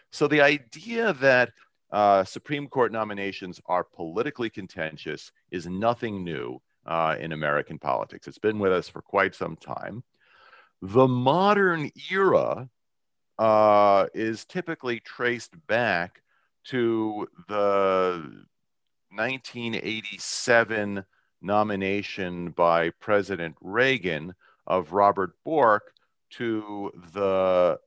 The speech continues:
uh, seat that was opened up when Justice Lewis Powell retired. I, I'm not sure that's necessarily the right place to start, but if you look at that, that's when you have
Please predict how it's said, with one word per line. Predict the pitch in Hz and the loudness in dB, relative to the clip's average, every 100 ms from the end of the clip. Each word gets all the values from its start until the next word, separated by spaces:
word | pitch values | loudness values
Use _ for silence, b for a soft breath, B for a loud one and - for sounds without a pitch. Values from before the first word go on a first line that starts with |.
| - | -6
uh, | 90 | -4
seat | 82 - 123 110 | -6 -6 -6 -4
that | - 90 | 0 0
was | 90 85 80 | 0 -4 -4
opened | 101 104 98 92 | -6 -6 -6 -2
up | 87 82 | -2 -2
when | - 80 80 80 | -4 -6 -6 -8
Justice | 87 82 - 80 | -4 -4 -6 -12
Lewis | 80 78 73 | -8 -8 -8
Powell | _ 98 87 80 76 73 b b b | _ 2 4 4 0 -4 b b b
retired. | 82 82 - 101 95 76 55 50 - b b b | -14 -14 -8 -2 0 0 -2 -8 -12 b b b
I, | 117 | 2
I'm | 160 | 4
not | 190 165 | 4 2
sure | 139 120 | 0 2
that's | 113 - - _ _ _ _ _ | 2 2 -8 _ _ _ _ _
necessarily | 104 98 95 107 98 92 | -10 -8 -8 -4 -2 -2
the | 85 | -2
right | 92 95 | 0 -2
place | - 90 85 | -2 -8 -8
to | 98 | -16
start, | - 165 147 120 | -10 0 2 2
but | - 120 | 0 -4
if | 120 | -4
you | 127 | -8
look | 120 156 | -6 -6
at | 165 | -4
that, | 135 127 | -2 2
that's | 139 160 - | 4 2 0
when | 135 | -10
you | 120 113 | -10 -6
have | 113 104 101 | 0 2 0